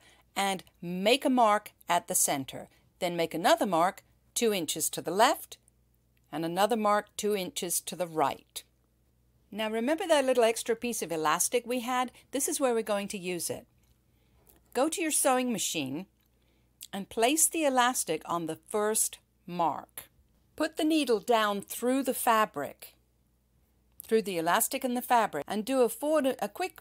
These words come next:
forward and back stitch to really secure that elastic there.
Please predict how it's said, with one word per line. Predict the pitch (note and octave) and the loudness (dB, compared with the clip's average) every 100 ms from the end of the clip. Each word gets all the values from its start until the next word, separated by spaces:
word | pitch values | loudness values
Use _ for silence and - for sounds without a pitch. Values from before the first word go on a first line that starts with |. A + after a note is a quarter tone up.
| - | 0
forward | C4+ C4+ | 4 4
and | A#3 A3 | 2 2
back | G#3+ - | 2 2
stitch | - - G3 - - | -2 0 0 -2 -6
to | F#3+ | -10
really | G3 G#3+ C4+ B3 A3 | -10 -4 -2 0 0
secure | - G#3+ - F#3 | -2 -2 -2 0
that | E3+ D#3+ | 0 0
elastic | E3 D#3+ E3 - - - | 0 -2 -2 -6 -10 -10
there. | C3+ - | -12 -12